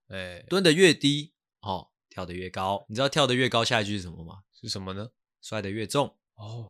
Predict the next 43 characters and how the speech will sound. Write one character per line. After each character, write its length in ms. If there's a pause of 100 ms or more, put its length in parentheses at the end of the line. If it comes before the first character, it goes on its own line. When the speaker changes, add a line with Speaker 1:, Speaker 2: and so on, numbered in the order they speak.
Speaker 2:
哦， 260
又 120
教 220
了 100
大 140
家 180
一 40
个 100
人 160
生 160
哲 140
理 120
了 120
哦。 180
Speaker 1:
大 220
起 240
大 220
落。 420
Speaker 2:
对 160
啊， 160 (300)
我 60
们 160
让 240 (160)
节 160
目 80
才 140
刚 140
开 120
始 120
不 80
到 140
五 60
分 160
钟 140
的 60
时 120
间， 220
就 140
已 20
经 220
给 240
两 260
个， 220